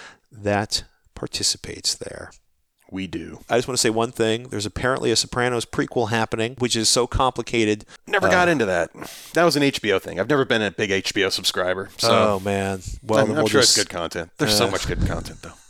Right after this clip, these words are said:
Speaker 1: I don't know. I also wanna say that I'm, as the non-analog person that I am,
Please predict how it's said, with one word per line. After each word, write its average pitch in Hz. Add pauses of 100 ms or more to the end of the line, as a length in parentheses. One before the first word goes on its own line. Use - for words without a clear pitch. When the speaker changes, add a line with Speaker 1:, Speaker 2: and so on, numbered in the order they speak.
(220)
Speaker 1:
I 110
don't 104
know. 95
I 120
also 139
wanna 123
say 127
that 113
I'm, 110
as 120
the 127
non-analog 123
person 120
that 113
I 110
am, 110